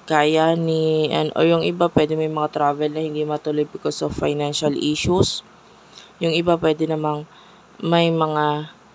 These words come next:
travel na naiisip, pero nakakaisip na, "Teka lang, pe-, paano yung pera ko?" Or, "What, am I ready?" Or, "What, can I, ano, do this?" Well, alam mo yan, financially, if you're not yet ready, walang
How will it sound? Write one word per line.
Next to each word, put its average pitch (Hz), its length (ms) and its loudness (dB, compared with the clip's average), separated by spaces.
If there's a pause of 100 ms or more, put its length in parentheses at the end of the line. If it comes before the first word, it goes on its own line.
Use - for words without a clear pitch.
(440)
travel 175 560 4
na 180 160 2
naiisip, 160 720 -2
pero 147 320 0
nakakaisip 151 720 -6
na, 143 80 -8
"Teka 147 320 -6
lang, 151 160 -4
pe-, 143 320 -6
paano 143 240 -4
yung 151 160 -8
pera 147 240 -2
ko?" 147 320 -2
Or, - 240 -2
"What, 156 320 -8
am 143 160 -8
I 143 160 -4
ready?" 143 400 -6
Or, 120 160 -4
"What, 139 240 -6 (1120)
can 151 160 -2
I, 139 320 -2
ano, 143 400 -6 (560)
do 165 240 2
this?" 156 480 -2
Well, 196 320 4
alam 254 240 2
mo 220 80 -2
yan, 175 240 -2
financially, 160 640 0
if 147 80 -6
you're 156 160 0
not 185 320 0
yet 175 160 0
ready, 156 320 0
walang 139 320 0